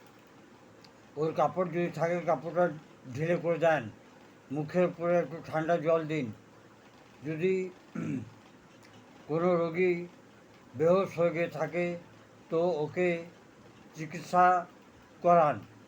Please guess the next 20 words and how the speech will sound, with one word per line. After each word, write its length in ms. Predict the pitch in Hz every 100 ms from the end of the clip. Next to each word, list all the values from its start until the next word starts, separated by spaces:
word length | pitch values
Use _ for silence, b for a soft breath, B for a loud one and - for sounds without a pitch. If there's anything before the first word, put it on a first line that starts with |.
| - - - - - - - - - - -
এবং 260 | 151 170 180 180 175 - - -
ক্যাম্ফার 440 | 170 170 170 185 190
মাদার 340 | 170 170 180 165
টিংচার 460 | 170 151 175 175 170 - - - - -
তাকে 240 | 156 156
একটু 200 | 175 160 160 160
নাকে 280 | 160 180 185 175
কাছে 240 | 170 143 170
নিয়ে 200 | 156 170 156
গিয়ে 160 | 151
শোঙান, 440 | 151 156 170 156 123 110 - - - - - - - -
তাতে 260 | 151 156 180 143 156
অনেক 180 | 175 160
লাভ 180 | 170 147 151
হয়। 180 | 143 101 - - - -
ক্যাম্ফার 440 | 151 160 151 175 175
মাদার 260 | 156 165 165
টিংচার 420 | 160 147 160 139 - - -
কিউব 240 | - 185 170
পটেন্সিতে। 600 | 170 165 156 - 139 135